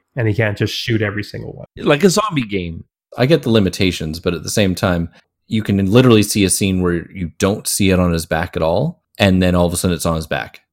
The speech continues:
Speaker 1: Oh, yeah.
Speaker 2: Yeah, it-, it's, it's not the fact that he's not using it, it's the fact that it just comes and goes on a whim.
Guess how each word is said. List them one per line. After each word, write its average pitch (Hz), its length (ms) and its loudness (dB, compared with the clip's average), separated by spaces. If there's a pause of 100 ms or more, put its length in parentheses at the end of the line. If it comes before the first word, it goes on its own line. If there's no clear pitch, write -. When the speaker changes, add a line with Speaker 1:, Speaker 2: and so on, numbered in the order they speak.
(120)
Speaker 1:
Oh, 160 140 6
yeah. 160 160 4
Speaker 2:
Yeah, 190 80 0
it-, 175 180 4
it's, 196 240 4
it's 190 160 4
not 214 160 2
the 196 80 2
fact 185 220 -2
that 175 120 2
he's 143 140 0
not 160 180 2
using 135 480 4
it, 110 140 2
it's - 160 -2
the 139 120 -2
fact 156 320 -2
that 147 100 4
it 131 120 -2
just 131 220 -4
comes 214 280 0
and 175 140 2
goes 143 360 6
on 113 120 2
a 104 60 2
whim. 82 580 -2